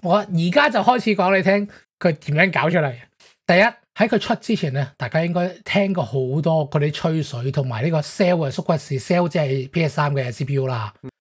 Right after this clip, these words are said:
當初呢，係冇G P U嘅，當初呢，係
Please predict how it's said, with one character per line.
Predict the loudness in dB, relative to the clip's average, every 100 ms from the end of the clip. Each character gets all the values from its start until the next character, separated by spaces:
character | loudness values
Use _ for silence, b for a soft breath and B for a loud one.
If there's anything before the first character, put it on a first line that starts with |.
| _
當 | 4 4 2
初 | 2 4
呢， | 4 0 -8 -6
係 | 2 4 4
冇 | 0 -2
G | -2 0
P | 0 2
U | 2 0
嘅， | -4 -12 _ _ _
當 | 4 4 0
初 | 0 2
呢， | 2
係 | 2 0 -2